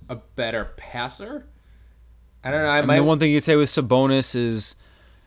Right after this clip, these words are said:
Speaker 2: I mean, Sabonis has made an all-star team, and, uh, you know, he's just part of a winning team. Of course, he plays with, you know, a lot of really good players on that Indiana team.
Speaker 1: I don't know. Sabonis
Speaker 2: But,
Speaker 1: is their
Speaker 2: uh,
Speaker 1: best player right now, full stop. You got, yeah, would you rather have Zion? Yes.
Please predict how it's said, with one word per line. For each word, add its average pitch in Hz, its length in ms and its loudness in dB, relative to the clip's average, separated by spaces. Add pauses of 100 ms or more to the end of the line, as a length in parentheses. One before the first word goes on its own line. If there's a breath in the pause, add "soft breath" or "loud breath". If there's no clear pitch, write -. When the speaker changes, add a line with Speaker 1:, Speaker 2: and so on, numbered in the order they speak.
(180 soft breath)
Speaker 2:
I 113 100 -6
mean, 110 280 -2
Sabonis 120 460 -2
has 117 220 -2
made 110 220 -4
an 107 100 -4
all-star 113 420 -2
team, 113 600 -6
and, 107 260 -4
uh, 90 360 -4 (460 soft breath)
you 113 80 -6
know, 107 80 -2
he's 107 160 -4
just - 200 -6
part 113 280 0
of 107 80 -2
a 107 160 0
winning 117 500 -2
team. 120 240 -6
Of 110 80 -10
course, - 240 -8
he 104 80 -8
plays 101 400 -8
with, 101 280 -10
you 110 80 -6
know, 95 120 -6
a - 20 -6
lot 95 180 -4
of 92 60 -8
really 92 200 -8
good 87 140 -12
players 107 420 -2
on 98 160 -6
that 92 160 -6
Indiana 95 420 -6
team. 202 360 -6 (180)
Speaker 1:
I 127 80 -8
don't 113 80 -10
know. 110 80 -10
Sabonis - 180 -12
Speaker 2:
But, 110 140 2
Speaker 1:
is 104 80 0
their 101 220 0
Speaker 2:
uh, - 20 0
Speaker 1:
best 92 180 -2
player 98 220 -12
right 90 140 -16
now, 90 120 -18
full - 180 -20
stop. - 380 -18 (720)
You 151 80 -4
got, 156 220 2 (340)
yeah, 151 160 -6
would 151 160 -4
you 139 60 0
rather 143 180 6
have 127 100 0
Zion? 135 480 -2 (180)
Yes. 147 520 0